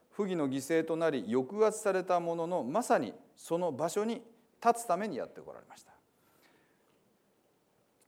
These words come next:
ソロモンは、「神は人々、弱い人たち、弱-、抑圧された人たちの擁護者である」と言いましたけれども、イエス、イエスはその抑圧された人々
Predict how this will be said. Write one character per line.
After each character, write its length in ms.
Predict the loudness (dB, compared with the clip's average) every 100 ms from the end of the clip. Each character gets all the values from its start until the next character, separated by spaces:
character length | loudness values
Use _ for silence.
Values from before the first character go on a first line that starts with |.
| _ _ _ _ _ _ _ _ _ _ _ _ _ _ _ _ _ _ _ _ _ _ _ _ _ _ _ _ _
ソ 160 | -2 0
ロ 60 |
モ 140 | 2 2
ン 20 |
は、 120 | 0 0
「神 260 | -2 0
は 340 | 2 4 4 0
人 240 | -6 -4
々、 100 | -4 -8 -14 -2
弱 240 | 8 8
い 80 | 8
人 180 | 2 0
た 140 | 0
ち、 140 | 0
弱-、 240 | -2 -2 -2
抑 260 | -4 0
圧 100 | 0 2
さ 60 |
れ 60 | -2
た 100 | -2
人 100 | -6 -6
た 140 | -6
ち 80 | -4
の 80 | -2
擁 180 | 0 2
護 80 | 0
者 160 | 0
で 80 | 2
あ 80 | 2
る」 80 | 0
と 80 |
言 60 | -4
い 20 |
ま 80 | -4
し 60 | -6
た 60 |
け 40 | -8
れ 60 |
ど 80 | -8
も、 80 | -4
イ 100 | -2
エ 60 |
ス、 260 | -2 -2 -6 -2
イ 100 | 0
エ 80 | 0
ス 120 | 4
は 280 | 6 4 0 -16 -20 _ _ _
そ 160 | -6 0
の 380 | 4 2 0 -12 -4
抑 440 | -4 -4 0 4
圧 120 | 4
さ 80 | 4
れ 120 | 4
た 100 | 4
人 220 | 0 -2
々 280 | -4 -4 -6